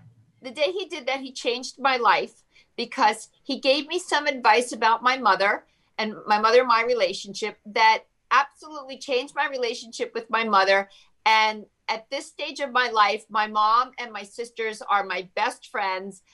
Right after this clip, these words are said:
And I always, always, always credit him with my relationship with my mom is so great because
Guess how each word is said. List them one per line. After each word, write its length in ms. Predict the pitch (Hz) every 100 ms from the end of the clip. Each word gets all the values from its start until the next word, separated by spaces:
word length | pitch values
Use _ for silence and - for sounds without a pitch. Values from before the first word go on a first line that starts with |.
| _ _ _
And 180 | 214 208
I 280 | 180 208 196
always, 460 | 220 240 269 269 -
always, 300 | 233 240 247
always 240 | 214 220
credit 380 | 240 285 233 240
him 220 | 247 233 208
with 200 | 208 202
my 220 | 208 202
relationship 580 | 202 208 220 262 254 269
with 120 | 262 240
my 180 | 233
mom 220 | 214 202 208
is 120 | 214
so 200 | 220 233
great 240 | 202 202
because 200 | 190 214